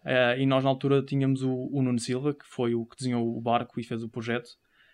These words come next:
Ah, e ele fez, ah, um tão bom trabalho que neste momento está lá a trabalhar.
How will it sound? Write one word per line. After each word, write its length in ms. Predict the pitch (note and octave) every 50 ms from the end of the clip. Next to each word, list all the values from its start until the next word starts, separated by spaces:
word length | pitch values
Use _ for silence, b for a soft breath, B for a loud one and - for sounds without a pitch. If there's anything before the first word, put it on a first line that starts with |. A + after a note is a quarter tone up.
| _ _ _ _ _
Ah, 280 | - B2 A#2+ A#2+ A#2+ B2+
e 80 | C3
ele 100 | C#3 C#3+
fez, 460 | C#3 - D3+ D3 D3 C#3 - - - _ _
ah, 220 | C#3+ C#3 C3 C3 C3+
um 560 | C3+ C3+ C3+ C3 C3 C3 B2+ B2+ C#3 - - - -
tão 200 | D#3+ D#3+ D#3+ D3+
bom 140 | D3 D#3+
trabalho 400 | C#3+ D3+ D#3 D3 D#3+ F3+ G#3 G#3+ G3+ - -
que 80 | - F#3 F#3+ F#3+ G3 G3 F#3+ - -
neste 240 | E3+ F3 E3+ -
momento 140 | F3+ F3+ E3+
está 100 | - F3
lá 80 | F3+ F3+
a 40 | F3
trabalhar. 300 | - F#3 F#3+ F3+ F3